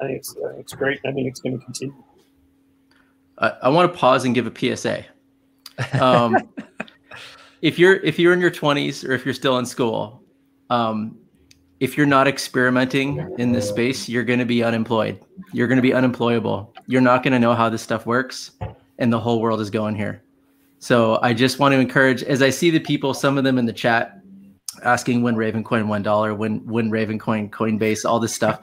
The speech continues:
Speaker 2: <laughs> you're doing it wrong. Start experimenting, start using crypto, start building
Speaker 1: Yep.
Speaker 2: stuff, start listening to these guys with what they're actually talking about and
Speaker 1: Yeah.
Speaker 2: solve these problems.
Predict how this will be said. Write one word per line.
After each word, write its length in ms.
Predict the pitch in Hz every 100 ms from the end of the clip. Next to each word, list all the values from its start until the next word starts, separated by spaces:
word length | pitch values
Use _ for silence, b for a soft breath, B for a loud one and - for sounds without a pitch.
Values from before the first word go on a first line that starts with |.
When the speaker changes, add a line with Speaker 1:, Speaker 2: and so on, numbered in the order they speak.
| -
Speaker 2:
<laughs> 160 | - -
you're 100 | 127
doing 180 | 139 147
it 80 | 117
wrong. 340 | 120 110 107 _ _ _ _ _
Start 260 | - 139 143
experimenting, 640 | - - 135 135 127 113
start 240 | - 123 117
using 300 | 127 131 135
crypto, 420 | 127 120 - 107
start 300 | - 120 -
building 320 | 127 127 202
Speaker 1:
Yep. 80 | 254
Speaker 2:
stuff, 560 | - 113 104 - - _ _ _ -
start 420 | - 139 143 131
listening 360 | 135 131 139 131
to 100 | 120
these 200 | 113 104
guys 280 | 117 110 107
with 180 | 101 -
what 220 | 113 -
they're 200 | 110 -
actually 400 | 101 104 - 104
talking 440 | - 107 104 110
about 320 | 104 95 98 107
and 120 | 95
Speaker 1:
Yeah. 140 | -
Speaker 2:
solve 280 | 104 104 104
these 160 | 107 -
problems. 720 | - 101 104 95 90 -